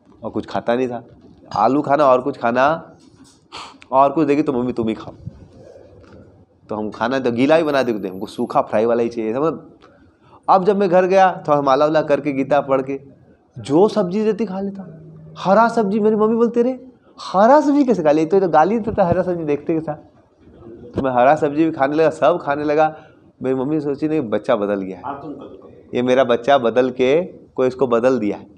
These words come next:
Speaker 1: तो फिर वो भी बेचारी माला वाला, वो भी गीता पढ़ ली, भागवत पढ़ ली, अब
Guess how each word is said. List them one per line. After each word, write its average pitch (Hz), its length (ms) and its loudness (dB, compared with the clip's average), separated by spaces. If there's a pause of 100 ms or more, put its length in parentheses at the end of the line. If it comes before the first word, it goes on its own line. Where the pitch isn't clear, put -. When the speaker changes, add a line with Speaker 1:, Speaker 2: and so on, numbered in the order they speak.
(760)
Speaker 1:
तो 135 60 -6
फिर 147 140 -2
वो 143 180 4
भी 160 100 0
बेचारी 123 280 -4
माला 107 240 -6
वाला, 113 260 -4 (760)
वो 110 200 -4
भी 120 80 -4
गीता 110 280 -2
पढ़ 107 200 -2
ली, 110 120 0
भागवत 101 460 -4
पढ़ 107 120 -4
ली, 110 120 -4
अब 101 180 -8